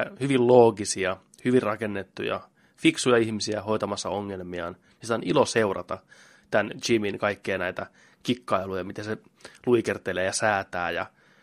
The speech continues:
onnistuu, niin se on samalla ammattitaidolla rakennettu kuin Breaking Badin vastaavat kuviot.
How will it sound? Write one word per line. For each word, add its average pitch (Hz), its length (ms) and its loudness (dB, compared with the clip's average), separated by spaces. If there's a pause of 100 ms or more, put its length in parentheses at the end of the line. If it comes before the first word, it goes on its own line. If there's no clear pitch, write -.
(240)
onnistuu, 107 560 -6
niin 104 220 -10
se - 100 -4
on 117 380 -2
samalla 151 420 6
ammattitaidolla 101 520 2
rakennettu 101 420 -2
kuin - 100 -14
Breaking 104 360 -4
Badin 95 360 0
vastaavat - 460 -6
kuviot. - 500 -10